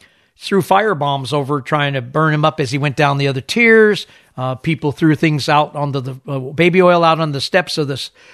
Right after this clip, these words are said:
stairwell, which caused mostly officers to slip, but, uh, trying to get this guy, right? So, anyway, the only cat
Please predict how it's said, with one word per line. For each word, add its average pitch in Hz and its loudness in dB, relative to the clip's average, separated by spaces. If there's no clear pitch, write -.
stairwell, 196 4
which 151 -4
caused 147 0
mostly 151 -2
officers 156 -2
to 135 -6
slip, 160 -6
but, 135 -8
uh, 135 -4
trying 160 2
to 151 -4
get 214 -2
this 147 -10
guy, 117 -6
right? 135 -10
So, 160 -2
anyway, 170 2
the 131 -6
only 175 -2
cat 139 -2